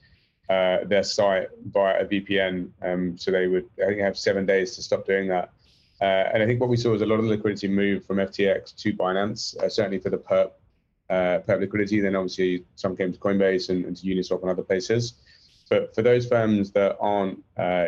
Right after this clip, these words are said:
in, um, the right jurisdictions, for them now not to be able to trade on Binance, um, due to this kind of V P N block, it means that spreads might potentially move out even further. Would, would you agree with that?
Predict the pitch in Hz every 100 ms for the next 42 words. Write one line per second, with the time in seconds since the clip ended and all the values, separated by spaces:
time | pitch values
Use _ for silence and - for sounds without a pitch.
0 | - 98 92 90 87 - - 87 87 -
1 | - 98 98 - - 98 90 98 - 90
2 | 87 - - _ _ _ 104 107 107 104
3 | 104 - 104 98 90 - - 92 90 90
4 | 92 92 90 - - - 87 87 85 87
5 | - 92 92 90 95 90 92 92 95 95
6 | 92 90 90 95 87 - - _ _ _
7 | - 80 107 104 95 95 - 107 98 -
8 | - - 98 98 - 107 98 98 95 92
9 | - 104 101 95 - 98 98 110 110 131
10 | - - 101 101 107 110 110 117 123